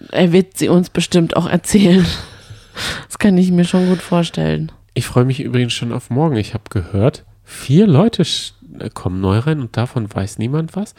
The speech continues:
Speaker 1: Und die
Speaker 2: Für
Speaker 1: Bild hat auch noch nichts durchsickern lassen.
Speaker 2: Ich hab noch keine Kandidaten. Ich kann's jetzt auch noch nicht sagen. Tut mir
Speaker 1: Ich
Speaker 2: leid.
Speaker 1: bin gespannt. Was denkst du? Wie viele von diesen vier werden wir kennen?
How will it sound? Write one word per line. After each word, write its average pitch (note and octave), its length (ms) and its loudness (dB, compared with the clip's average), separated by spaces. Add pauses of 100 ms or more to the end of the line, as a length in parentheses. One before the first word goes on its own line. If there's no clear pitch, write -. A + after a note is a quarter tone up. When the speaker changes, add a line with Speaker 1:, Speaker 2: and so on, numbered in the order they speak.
Speaker 1:
Und F3+ 200 -2
die G#3 60 2
Speaker 2:
Für G#3+ 120 0
Speaker 1:
Bild B3 220 0
hat - 180 -4
auch A3 80 2
noch G#3 140 6
nichts - 400 0
durchsickern E3 560 -4
lassen. E3 340 -4 (160)
Speaker 2:
Ich - 640 -10
hab - 120 -10 (160)
noch B2+ 240 -4
keine C#3+ 320 -4
Kandidaten. C#3 560 -4
Ich G#2 160 -6
kann's A#2+ 200 -4
jetzt A#2+ 160 -6
auch B2+ 140 -6
noch C#3+ 140 -2
nicht C#3 200 -6
sagen. C#3 440 -10 (360)
Tut A2+ 140 -4
mir A2 80 -4
Speaker 1:
Ich G#2 60 -4
Speaker 2:
leid. A2 160 0
Speaker 1:
bin D#3+ 100 0
gespannt. F3 540 0 (420)
Was F#3 160 0
denkst G#3 320 4
du? D3+ 240 -2 (380)
Wie A3 240 2
viele F3+ 320 6
von D#3+ 260 2
diesen F#3 340 2
vier E3+ 240 2
werden D#3+ 280 2
wir D#3 80 0
kennen? D3 400 -2